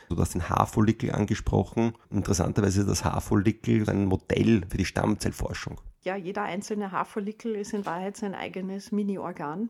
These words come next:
Speaker 2: das sich in regelmäßigen Abständen erneuert.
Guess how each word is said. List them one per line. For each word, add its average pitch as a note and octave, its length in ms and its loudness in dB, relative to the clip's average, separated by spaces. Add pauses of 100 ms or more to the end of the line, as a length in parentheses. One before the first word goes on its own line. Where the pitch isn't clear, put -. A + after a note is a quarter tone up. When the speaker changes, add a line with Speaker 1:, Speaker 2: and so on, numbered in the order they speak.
(120)
Speaker 2:
das A#3+ 220 -6
sich G#3+ 160 -8
in G3 260 -4
regelmäßigen G3+ 680 -4
Abständen G3 840 -6
erneuert. D#3+ 640 -6